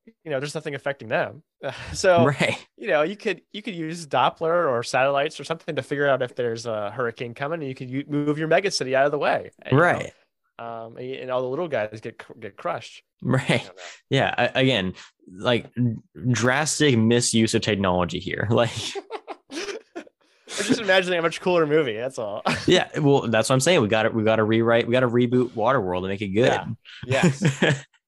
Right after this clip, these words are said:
Speaker 1: Okay. In our, in our reboot of Waterworld, how would you solve the livestock problem? I remember our last time we talked, you were talking about how important livestock is to starting a civilization. It was one of the
Speaker 2: Mm-hmm.
Speaker 1: major hurdles we saw in Wall-E. So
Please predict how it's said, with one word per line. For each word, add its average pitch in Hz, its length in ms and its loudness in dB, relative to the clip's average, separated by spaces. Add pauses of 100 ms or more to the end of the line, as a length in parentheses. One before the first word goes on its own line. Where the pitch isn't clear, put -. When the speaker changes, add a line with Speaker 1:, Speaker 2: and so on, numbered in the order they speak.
(480)
Speaker 1:
Okay. 139 220 -4 (400)
In 160 160 0
our, 196 380 2
in 160 80 -4
our 165 120 0
reboot 165 360 -2
of 143 180 -2
Waterworld, 110 600 2 (400)
how 165 300 2
would 175 140 -4
you 160 140 -6
solve 117 640 2
the 113 100 -8
livestock 104 560 -2
problem? - 400 -14
I 123 80 -12
remember 139 220 -2
our 147 320 4
last 123 320 2
time 123 260 0
we 113 100 -10
talked, 92 440 -6 (180)
you 120 120 -10
were 120 80 -8
talking 127 160 -6
about 104 140 -4
how 127 120 0
important 131 480 -6
livestock 117 460 -2
is 95 160 -16
to 92 80 -18
starting 113 360 -4
a 98 60 -16
civilization. 87 840 -18
It 117 60 -18
was 110 80 -14
one 135 180 2
of 131 80 4
the 123 60 2
Speaker 2:
Mm-hmm. - 20 2
Speaker 1:
major 147 320 0
hurdles 127 420 -2
we 107 80 -14
saw 98 380 -6
in 107 160 -14
Wall-E. 104 400 -6 (460)
So 131 440 0